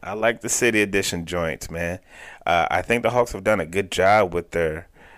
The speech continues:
with their branding and the different alternate jerseys. So I like it, man. It's very colorful, <laughs> very colorful. But they will debut those,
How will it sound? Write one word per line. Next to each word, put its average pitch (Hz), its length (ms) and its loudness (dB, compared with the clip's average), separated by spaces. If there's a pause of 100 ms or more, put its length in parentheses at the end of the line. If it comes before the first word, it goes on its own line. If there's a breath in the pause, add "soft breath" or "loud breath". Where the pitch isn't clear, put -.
with - 100 -20
their - 120 -6
branding 120 540 4
and 85 120 -6
the 82 80 -10
different 92 320 -2
alternate 90 420 0
jerseys. 101 480 0
So 82 380 -2 (400 loud breath)
I 101 100 4
like 107 300 2
it, 98 60 -4
man. 107 180 4
It's 117 100 -2
very 104 220 4
colorful, 135 600 0 (120)
<laughs> - 120 2
very 104 600 2
colorful. 95 520 0
But - 240 -6 (460 loud breath)
they 104 180 6
will 120 200 4
debut 98 680 2
those, 92 720 2